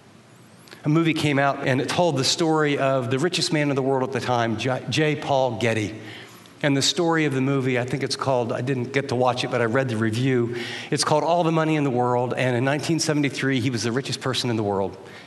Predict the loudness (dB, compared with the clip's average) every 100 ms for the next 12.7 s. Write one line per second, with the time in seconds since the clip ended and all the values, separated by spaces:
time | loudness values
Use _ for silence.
0 | -6 -2 0 2 2 2 0 0 -4 -6
1 | 0 2 2 0 0 0 -2 0 0 0
2 | -2 -2 0 0 0 0 -2 -4 -8 -14
3 | -20 -20 -20 -20 -20 -20 -16 -16 -16 -18
4 | -16 -18 -12 -2 0 2 2 0 0 0
5 | 0 0 0 2 2 2 0 0 0 2
6 | 0 0 0 -2 -4 -4 -2 0 0 2
7 | 0 0 -2 -2 0 0 0 0 2 2
8 | 0 -2 -2 -2 -2 -2 -6 -10 -18 -16
9 | -16 -18 -12 -4 0 2 0 0 2 4
10 | 2 0 0 0 0 0 0 0 0 0
11 | 2 2 0 0 0 0 0 0 0 0
12 | -2 -2 -2 -2 -8 -10